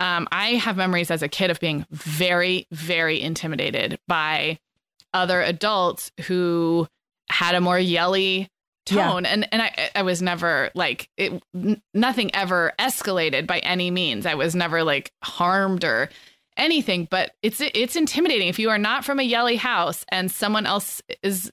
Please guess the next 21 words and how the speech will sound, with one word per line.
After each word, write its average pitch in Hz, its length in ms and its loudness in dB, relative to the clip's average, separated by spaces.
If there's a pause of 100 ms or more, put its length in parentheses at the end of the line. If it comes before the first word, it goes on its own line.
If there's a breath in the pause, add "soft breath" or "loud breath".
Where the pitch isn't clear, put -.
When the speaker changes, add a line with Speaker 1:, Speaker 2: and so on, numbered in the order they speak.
(120)
Speaker 1:
dad 180 440 0
or 180 160 2
Speaker 2:
Yeah. 254 60 2
Speaker 1:
mom. 190 580 0
I 175 60 -4
remember 185 380 0
a 190 80 4
mom 190 320 2
in 160 120 -4
particular 156 560 -2
that 151 100 0
would 165 100 -2
just 180 200 -2
yell 175 320 2
at 175 80 2
her 147 80 0
kids. 190 260 -2
And 135 140 -4
I, - 200 -4
it 190 40 0
was, 294 320 -2